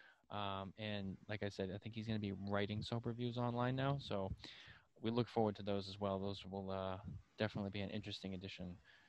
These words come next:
to what we got going on over here. Um, but yeah,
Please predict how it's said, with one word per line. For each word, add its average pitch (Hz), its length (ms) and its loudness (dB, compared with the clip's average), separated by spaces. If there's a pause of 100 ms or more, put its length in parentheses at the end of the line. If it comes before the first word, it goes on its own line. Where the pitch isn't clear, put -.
(100)
to 110 80 0
what 101 160 2
we 101 80 0
got 98 160 0
going 95 240 -2
on 95 160 -2
over 92 180 -4
here. 92 280 -4 (540)
Um, 98 480 2 (200)
but 120 180 10
yeah, 139 280 12